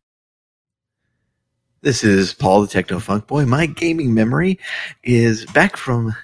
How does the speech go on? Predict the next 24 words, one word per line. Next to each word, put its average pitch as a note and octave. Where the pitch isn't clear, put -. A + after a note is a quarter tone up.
nineteen C3+
ninety-nine. F2
And F#2
if, F#2
if, F2+
if F2
you A#2+
were A2
old G#2+
enough G2
to G2
remember F#2+
that C#2+
or G2
were G2+
online G2+
at -
the -
time, G2+
you -
probably C3
remember F#2
Elf F2+
Bowling, E2